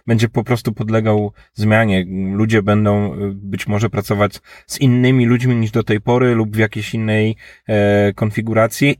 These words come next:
i zaczną się uczyć nowych rzeczy, e, lub tymi nowymi, tymi starymi rzeczami będą się musieli wykazać jako mentor dla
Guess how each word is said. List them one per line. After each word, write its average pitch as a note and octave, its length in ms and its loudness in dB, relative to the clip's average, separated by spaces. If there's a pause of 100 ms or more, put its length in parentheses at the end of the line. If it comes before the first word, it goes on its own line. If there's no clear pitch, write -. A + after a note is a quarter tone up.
i C#3 280 2
zaczną A#2+ 320 0
się B2+ 140 -2
uczyć A#2 260 -4
nowych A2+ 260 -2
rzeczy, A#2+ 480 -2 (340)
e, G#2+ 180 0
lub A2+ 260 -4
tymi A#2 260 0
nowymi, A2+ 520 0
tymi A#2 200 0
starymi A2+ 360 0
rzeczami A2+ 320 -2
będą A2+ 200 -2
się A2 120 -4
musieli G#2+ 500 -2 (240)
wykazać A2 540 0
jako A2 200 -4
mentor G#2+ 480 0
dla G2+ 420 2